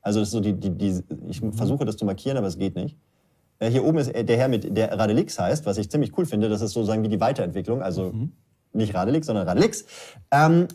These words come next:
Speaker 1: er sagt eben auch, dass das alles ganz toll ist, dass man jetzt nach Mallorca flugen, fliegen kann. Jetzt kann man das umlegen und das, äh, ist einfach eine perfekte Strategie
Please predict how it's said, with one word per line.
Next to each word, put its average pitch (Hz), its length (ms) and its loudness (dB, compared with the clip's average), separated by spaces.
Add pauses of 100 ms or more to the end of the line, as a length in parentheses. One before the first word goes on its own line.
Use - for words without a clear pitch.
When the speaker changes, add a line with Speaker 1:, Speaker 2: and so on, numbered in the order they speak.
(120)
Speaker 1:
er 190 360 4
sagt 135 460 0
eben 104 400 2
auch, 214 420 4
dass 127 380 0
das 110 260 2
alles 107 300 0
ganz 85 220 -6
toll 226 180 2
ist, 214 140 0
dass - 100 -6
man 117 140 0
jetzt 95 120 -2
nach 90 140 -4
Mallorca 165 400 2
flugen, 170 380 -2
fliegen 160 180 2
kann. 147 140 2
Jetzt 127 100 -2
kann 117 140 0
man 92 120 0
das 85 140 -4
umlegen 170 880 2
und 165 400 0
das, 117 240 0
äh, 113 460 4 (360)
ist 196 220 2
einfach 139 280 0
eine 123 140 2
perfekte 175 680 0
Strategie 123 920 2